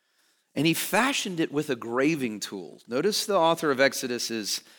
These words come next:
he wants us to know Aaron had a graving tool. Aaron made the calf.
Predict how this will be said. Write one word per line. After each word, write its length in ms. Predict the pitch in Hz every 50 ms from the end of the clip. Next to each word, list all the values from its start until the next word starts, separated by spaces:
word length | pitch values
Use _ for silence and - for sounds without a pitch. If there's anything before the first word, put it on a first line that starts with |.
| _ _ _ _ _ _ _ _ _ _
he 100 | - 147
wants 220 | 147 202 254 220
us 120 | 262 226 -
to 100 | 202 180
know 420 | 175 165 165 156 156 156 156 - - -
Aaron 560 | 151 165 175 180 180 175 170 170 165 156 - _ _ _ _ _ _
had 180 | - 131 151 156
a 60 | 151
graving 380 | 131 143 143 139 123 113 107 92
tool. 280 | 98 98 73 65 - _ _ _ _ _ _ _ _ _ _ _ _ _ _ _ _ _ _ _ _ -
Aaron 360 | 131 160 190 202 202 185 156
made 240 | 147 160 180 180 139
the 80 | 160 -
calf. 580 | - 170 156 131 98 - - - - - -